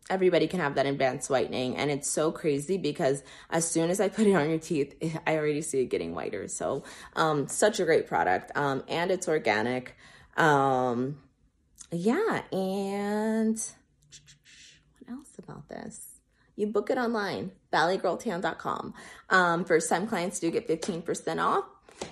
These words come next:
And yeah, that's one of the biggest things, okay? When you are getting your teeth whitening, you wanna make sure, and we can do it outside for sure, but just make sure that you can lay down.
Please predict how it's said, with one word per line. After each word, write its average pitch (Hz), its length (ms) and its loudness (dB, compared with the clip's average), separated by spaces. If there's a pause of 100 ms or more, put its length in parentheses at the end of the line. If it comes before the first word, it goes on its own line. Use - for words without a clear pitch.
(160)
And 302 560 0
yeah, 214 480 0
that's 190 260 -4
one 240 160 0
of 247 100 0
the 190 220 4 (160)
biggest 226 560 0 (140)
things, 151 400 -2
okay? 160 520 -4 (360)
When 190 400 0
you 202 180 2
are 175 180 4
getting 156 360 2
your 143 120 0
teeth 139 320 -6
whitening, 127 400 0
you 131 100 0
wanna 135 240 0
make 165 200 -2
sure, 165 240 0
and - 280 -2
we 226 160 0
can 381 160 6
do 254 200 0
it 220 80 2
outside 175 560 0
for 165 280 0
sure, 185 460 0 (380)
but 226 320 6 (200)
just 185 260 0
make 185 160 -6
sure 214 220 -4
that 220 80 -2
you 170 80 -2
can 175 160 -4
lay 160 160 -2
down. 139 380 -8